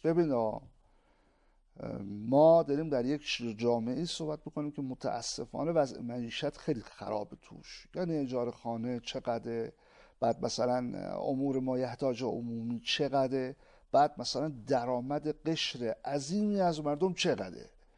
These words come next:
اینا با هم تناسب نداره و به خاطر اینکه این تناسب مثلاً به نوعی پوشش پیدا بکنه، بعضی از عزیزان مجبورن که یکی دو تا کار انجام بدن.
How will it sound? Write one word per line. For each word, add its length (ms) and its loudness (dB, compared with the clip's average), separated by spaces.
اینا 180 6
با 140 6
هم 120 2
تناسب 680 0
نداره 580 4
و 120 8
به 100 8
خاطر 260 2
اینکه 260 -4
این 200 -6
تناسب 720 0
مثلاً 320 -2
به 180 -2
نوعی 500 0
پوشش 600 -2
پیدا 320 0
بکنه، 600 -4
بعضی 360 8
از 180 0
عزیزان 440 -6
مجبورن 500 -4
که 140 -8
یکی 220 -6
دو 140 -2
تا 140 -10
کار 220 -4
انجام 420 -8
بدن. 360 -8